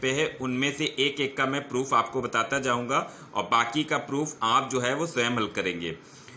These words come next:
बहुत से ऐसे क्वेश्चन हैं, mostly हर साल एक क्वेश्चन फॉर्मूले के प्रूफ का पूछ ही लिया जाता है। बहुत इंपॉर्टेंट है और इसलिए भी इंपॉर्टेंट है, by chance अगर आप कोई भी फॉर्मूला भूल जाएं तो एक मिनट के अंदर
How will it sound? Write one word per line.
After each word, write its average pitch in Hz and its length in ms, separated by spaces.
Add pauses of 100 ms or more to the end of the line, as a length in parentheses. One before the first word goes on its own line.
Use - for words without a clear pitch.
(220)
बहुत 151 360
से 165 100
ऐसे 156 260
क्वेश्चन 151 420
हैं, 151 160 (760)
mostly 135 440
हर 139 200
साल 147 340 (100)
एक 139 220
क्वेश्चन 143 380
फॉर्मूले 127 400
के 143 140
प्रूफ 120 340
का 139 100
पूछ 120 320
ही 135 80
लिया 131 220
जाता 123 320
है। 131 140 (380)
बहुत 143 320
इंपॉर्टेंट 135 640
है 165 80 (140)
और 156 440
इसलिए 160 320
भी 156 100
इंपॉर्टेंट 139 460
है, 156 120
by 127 160
chance 139 440
अगर 123 240
आप 143 240
कोई 131 140
भी 143 120
फॉर्मूला 135 320
भूल 131 260
जाएं 101 200 (580)
तो 175 100 (240)
एक 160 220
मिनट 147 280
के 151 80
अंदर 139 300